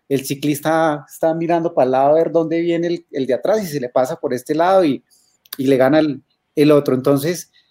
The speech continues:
eh, apoyémonos, eh, podemos ser mejores, podemos ser mejores periodistas, podemos ser mejores seres humanos. No, no, no, no,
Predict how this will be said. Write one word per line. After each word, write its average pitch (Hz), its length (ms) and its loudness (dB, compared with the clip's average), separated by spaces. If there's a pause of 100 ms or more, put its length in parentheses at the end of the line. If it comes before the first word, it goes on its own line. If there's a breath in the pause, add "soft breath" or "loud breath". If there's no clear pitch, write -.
(100)
eh, 131 360 0
apoyémonos, 147 840 0 (300)
eh, 131 400 2 (360)
podemos 143 300 2
ser 175 160 -4
mejores, 165 560 -2 (260)
podemos 135 280 -2
ser 156 140 -4
mejores 156 340 -6
periodistas, 120 640 -6
podemos 123 400 -6
ser 147 220 -4 (220 soft breath)
mejores 143 420 -2
seres 143 280 0
humanos. 113 480 -8 (240 soft breath)
No, 147 400 2
no, 156 300 -4
no, - 240 -8
no, 156 500 -2